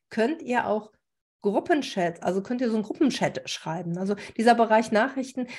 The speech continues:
der ist auch so ein bisschen, ähm, modernisiert worden, der läuft so ein bisschen so im Chat-System an, deswegen habe ich da, äh, Chat zugeschrieben. Aber dem Bereich Gruppenchats, wer von euch, ähm,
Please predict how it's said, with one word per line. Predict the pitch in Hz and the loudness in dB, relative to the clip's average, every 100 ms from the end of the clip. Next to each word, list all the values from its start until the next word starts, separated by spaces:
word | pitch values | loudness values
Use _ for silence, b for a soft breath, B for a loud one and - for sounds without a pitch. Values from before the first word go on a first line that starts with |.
| B | B
der | 214 - | 2 2
ist | 233 - - - | 0 -8 -14 -2
auch | 220 - | -2 2
so | 233 | 2
ein | |
bisschen, | 233 240 220 208 208 - | 2 2 2 4 2 2
ähm, | 196 196 202 | 2 2 2
modernisiert | 208 220 202 190 180 254 254 | 2 4 4 4 4 0 2
worden, | 214 208 | 0 2
der | 180 | 2
läuft | 190 233 | 0 -2
so | - | -4
ein | 208 | -4
bisschen | 208 185 165 | -2 -4 -2
so | 165 165 | -4 -4
im | 180 | -4
Chat-System | - 240 269 269 190 - 185 180 | 2 2 2 -2 -10 -2 -2 0
an, | 165 247 | 0 0
deswegen | 247 202 196 | 0 0 0
habe | 180 | -2
ich | 175 | -4
da, | 185 175 B B B - | -4 -4 B B B -10
äh, | 180 - - - | -10 -10 -18 -2
Chat | 214 233 254 | 2 2 0
zugeschrieben. | - 226 190 - - 185 202 320 359 B B _ | -6 0 0 -2 0 2 2 0 -2 B B _
Aber | 208 | 4
dem | 226 208 | 4 4
Bereich | 180 170 - | 0 -2 0
Gruppenchats, | 302 - 349 - 190 269 - - B B | 0 2 0 2 0 0 -4 -14 B B
wer | 208 233 | 2 4
von | 294 262 240 | 4 0 0
euch, | 196 220 240 - - | 2 2 2 -4 -2
ähm, | 202 208 | 0 0